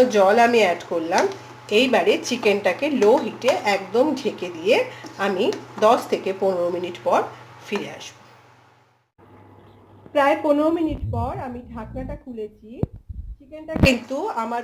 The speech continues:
প্রপার সিদ্ধ হয়ে গেছে। আর গ্রেভিটা আমি যেটা বলেছিলাম, খুব বেশি পাতলা হবে না। আমি এরকম গাঢ়ই নামাবো, কেননা ঠান্ডা হলে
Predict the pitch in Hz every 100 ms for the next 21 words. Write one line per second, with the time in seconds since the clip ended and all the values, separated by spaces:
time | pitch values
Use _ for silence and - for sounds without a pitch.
0 | 247 240 240 277 302 - 254 202 262 269
1 | 220 190 185 175 - 247 453 - - -
2 | - 190 196 196 240 247 311 311 233 311
3 | 480 254 214 220 233 208 208 202 208 247
4 | 359 277 214 220 - 247 208 185 214 226
5 | 190 190 175 214 427 - - - - -
6 | 208 247 233 - - - - - - -
7 | - - 247 254 262 359 302 220 190 240
8 | 294 196 185 170 226 262 196 202 202 -
9 | 185 190 269 277 190